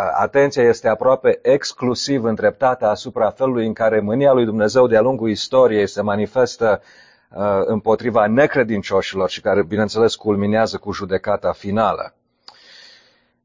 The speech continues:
Dar capitolele șaptesprezece la nouăsprezece explică mai amănunțit judecata fiarei și a Babilonului.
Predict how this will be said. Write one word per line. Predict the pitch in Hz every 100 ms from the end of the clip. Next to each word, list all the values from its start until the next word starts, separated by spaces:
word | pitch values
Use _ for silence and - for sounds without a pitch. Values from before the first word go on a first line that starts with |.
| _ _ 95
Dar | 110 113
capitolele | - 101 147 160 151 135 110
șaptesprezece | - 120 156 - 135 - 107 98 98 101
la | 90 85
nouăsprezece | 87 113 127 104 - 92 85 85 -
explică | 104 - - 113 139 156
mai | 120 110 110
amănunțit | - 110 123 123 113 104 - 135
judecata | 113 92 101 101 123 127 113
fiarei | 87 - 117 123 117 92 92
și | 90 -
a | 92
Babilonului. | 90 92 90 98 110 104 85 - -